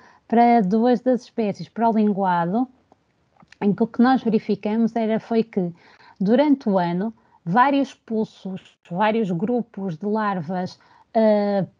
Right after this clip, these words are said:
recém-eclodidas, larvas pouco desenvolvidas, chegavam ao estuário e, à medida que se iam desenvolvendo,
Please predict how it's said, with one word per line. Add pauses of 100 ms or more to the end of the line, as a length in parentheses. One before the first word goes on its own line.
recém-eclodidas,
larvas
pouco
desenvolvidas,
chegavam
ao
estuário (360)
e,
à
medida
que
se
iam (300)
desenvolvendo,